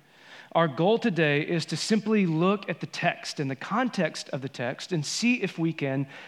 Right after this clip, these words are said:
make sense of what Paul is saying and how that should apply to our lives. So the task we have in front of us today is not only understand these in light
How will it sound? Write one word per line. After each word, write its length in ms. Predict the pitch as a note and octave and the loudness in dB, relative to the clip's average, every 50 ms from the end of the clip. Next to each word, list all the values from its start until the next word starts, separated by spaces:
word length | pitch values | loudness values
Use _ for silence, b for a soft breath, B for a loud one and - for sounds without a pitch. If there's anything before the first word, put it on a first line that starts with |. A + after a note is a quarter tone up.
| B B | B B
make 240 | - D#3 F3 F3+ - | 2 2 2 2 0
sense 500 | - - - - G3+ G#3 G#3+ G#3 - - | -4 -4 -2 2 2 2 2 2 0 -2
of 140 | G3+ E3 C3 | -2 0 0
what 180 | D#3 - - | -2 -4 -4
Paul 280 | - - D#3+ D#3 E3+ F#3+ | -4 -2 0 0 2 0
is 80 | E3 - | 0 -2
saying 440 | - D3+ C3 A#2+ B2 D#3 F#3+ F3+ B B B B B B B - | -2 -2 -2 0 0 0 -2 -2 B B B B B B B -2
and 140 | E3 D#3 | -2 0
how 200 | C#3 C#3+ D#3+ D#3+ | 2 2 2 2
that 360 | D3+ B2+ F3+ F3+ F3+ F#3 - - | 2 2 2 2 2 2 0 -4
should 380 | - - F3+ E3+ E3 D#3+ D3+ | -2 0 2 4 4 2 2
apply 640 | - - - - - D#3 D3 C#3+ C3+ C3 C3+ C3 A#2+ B B B B B B - | 0 -4 -6 -2 -2 0 2 2 2 0 0 -2 -4 B B B B B B -10
to 460 | - - D#3 D3 C#3 C3 C3 B2+ B2 A#2 C3 - - | -4 -2 0 2 2 2 0 0 -2 -4 -8 -10 -8
our 160 | - B2 A#2+ A#2 | -6 -4 -4 -2
lives. 580 | A2+ A2+ A2 A2 G#2+ A2 - - - - - - - - B B B B B B B B | -4 -4 -6 -6 -8 -10 -12 -12 -12 -12 -12 -14 -18 -20 B B B B B B B B
So 140 | - - F#3 | -6 -2 0
the 100 | F3 F#3 | 2 2
task 440 | - - G3 G#3 A3 B3 A#3 - - | 2 2 2 4 4 4 2 2 0
we 100 | A3+ G#3 | 2 2
have 280 | F3+ G3 F#3+ F#3 F3+ F3 | 4 6 4 4 4 2
in 80 | E3+ | 0
front 240 | C#3 - - F3+ F3+ | -2 -2 0 2 2
of 60 | E3+ | 2
us 140 | F#3+ F3 F3 | 2 0 0
today 420 | - F3 D3 C#3+ C3 A#2 A2+ A2+ G2+ F#2+ - - _ _ _ _ _ _ _ - - - | 0 0 0 0 0 -2 -4 -6 -10 -12 -18 -20 _ _ _ _ _ _ _ -12 -4 0
is 240 | E3 D#3+ D#3 C3 | 0 2 2 2
not 640 | D3+ D#3 D#3 E3 E3+ F3+ F#3 G3 G#3 G#3+ - - - - | 2 2 4 4 4 4 4 4 4 2 0 -4 -2 2
only 400 | G3+ G3+ G#3 G#3 G3+ G3 G3 G3+ | 4 4 6 6 6 4 4 2
understand 600 | G3 F#3 F#3 F3+ E3 - - E3+ D#3 D#3 D#3 D3 | 2 0 0 0 -2 -2 0 0 2 2 2 2
these 280 | C3+ C#3+ C#3+ C#3+ B2 - | 0 0 0 0 -2 -2
in 260 | F3 D3+ C#3+ C#3+ C#3 | -2 -2 0 0 2
light 260 | C#3 C#3 C#3 C#3+ | 2 2 2 0